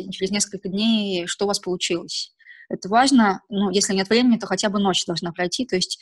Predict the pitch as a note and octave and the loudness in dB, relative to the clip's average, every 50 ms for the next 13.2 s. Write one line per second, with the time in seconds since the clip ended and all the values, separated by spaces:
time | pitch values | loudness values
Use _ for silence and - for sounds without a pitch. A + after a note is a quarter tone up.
0 | - - - - F#3 - G3+ A#3+ A#3+ - - G3+ G3 F#3+ - F#3+ F3+ G3 A#3 A3+ | -14 -12 -4 -2 0 4 4 4 4 4 2 2 2 2 0 2 2 2 4 4
1 | B3+ G3+ - - - - _ - G#3 F#3+ G3 - - - G#3+ A3+ B3 A#3+ G#3 - | 2 0 0 -4 -16 -10 _ 0 2 2 2 0 -2 0 2 4 4 4 2 0
2 | F#3 G3+ G#3 G3 G3 G3+ F#3 - - E3 - - E3+ E3 - - - - A3 A#3 | 0 0 2 2 2 0 -2 -4 -10 -12 -10 -10 -8 -6 -6 -4 0 0 0 0
3 | - - - _ - F3 E3+ F#3+ - - - G3 F#3+ F#3 F#3 - _ _ _ - | 0 -6 -8 _ -6 -4 -4 -4 -6 -6 -4 -4 -4 -4 -4 -8 _ _ _ -4
4 | G3 G#3 A3 A#3+ B3 A3+ - - G3+ G3 G#3+ G#3 G3 F#3 - - F#3+ F#3 F#3+ G3 | 2 4 4 6 6 4 4 2 0 0 2 2 0 0 0 -2 -2 -2 -2 -2
5 | - F#3+ - - F#3+ F#3+ F#3+ F#3+ G3 - - - G3 E3 E3 - _ _ - - | -2 -4 0 0 2 2 2 2 0 0 0 0 -2 -2 -2 -6 _ _ -20 -20
6 | - - - - - G3 F#3 F#3 F#3+ G#3 G3+ F3+ G3 - - F#3 - F3+ - - | -18 -18 -18 -8 -4 -4 -2 -2 -2 -2 -2 -4 -6 -6 -6 -4 -6 -6 -4 -4
7 | F3+ E3+ - F3+ F3 G3 G#3+ - - - - F3+ - - F3+ F#3 F3+ F3 - - | -6 -4 -2 -2 0 0 0 0 -2 -4 -6 -6 -4 -4 -4 -4 -4 -6 -10 -10
8 | - F#3+ F#3 G3 F#3 E3+ D#3+ E3 D#3 D#3 D#3+ D#3+ D#3 E3 F#3+ A3 A3 A3 - - | -8 -2 0 0 2 0 -2 -2 -4 -4 -4 -4 -2 -2 -2 -2 -2 -4 -8 -12
9 | - _ _ _ _ - - - - - G#3+ G3+ F#3+ G3 A3 C4 C#4+ - A#3 - | -14 _ _ _ _ -14 -14 -12 -2 2 4 4 6 8 6 6 6 6 2 2
10 | - G3+ G#3 - - - F#3 E3 E3 _ _ _ F3 F#3+ - - - G#3 A#3+ D4 | 2 2 2 4 2 0 -2 -2 -4 _ _ _ -6 -6 -4 -2 2 2 2 2
11 | - A#3+ F#3+ F3+ G3 G3 G3 F#3+ F3+ E3 - _ _ _ _ _ _ - _ _ | 2 0 0 0 0 2 2 0 0 -2 -6 _ _ _ _ _ _ -20 _ _
12 | - - B3+ C4 A#3+ A3 G3+ A3+ A3 G#3+ G3+ G3 G3 G#3+ G3+ F#3 - - - - | 0 2 4 4 4 4 4 4 2 4 2 2 2 0 0 -2 -4 -6 -8 -12
13 | - - - G#3 | -12 -12 -14 -18